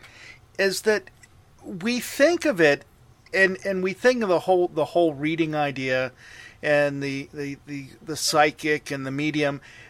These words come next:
We, for some reason, society doesn't think it's real. For goodness sake, Milton Bradley made a board game, and it's where you get to your friends on Halloween night and you play it. And then I hear people like you tell me, "Don't do it because there's always a negative energy there."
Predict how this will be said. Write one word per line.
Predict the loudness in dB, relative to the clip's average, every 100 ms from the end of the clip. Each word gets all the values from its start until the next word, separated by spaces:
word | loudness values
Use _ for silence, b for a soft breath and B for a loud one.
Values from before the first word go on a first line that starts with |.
| B
We, | -6 -6 -6 -16 -20 -14
for | -2 0
some | 2 2 2 0
reason, | -2 0 0 0 -6 -10
society | -4 -2 0 2 2 0
doesn't | 2 2 2 -4
think | -4 -6
it's | -6 -6
real. | -4 2 2
For | 0
goodness | -2 -2 0
sake, | 0 0 0
Milton | -2 -2 -2
Bradley | 2 2 2
made | -2 0
a | 0
board | 2 4 4 4
game, | -2 -2 -6 -14 B B B B B
and | 0 0
it's | 0 0
where | -2
you | -2
get | -4 -6
to | -2
your | 0
friends | 0 4 2 4
on | 0
Halloween | 2 2 4 2 2
night | 2 2 0
and | -4
you | -6
play | 0 2 4
it. | 2 -2 B B B
And | -2 4
then | 4
I | 4 0
hear | 2 2
people | 2 -4 -2 2
like | 4 4 0
you | -4 4 4
tell | 4 0 0
me, | 0 -4 2
"Don't | 4 4 2 -2
do | -2 2
it | 0 0
because | -6 -2 2 2 2
there's | 0 0
always | 0 0 0 0
a | -2
negative | 0 0 0 0
energy | 0 0 -6 -6
there." | -6 -6 -8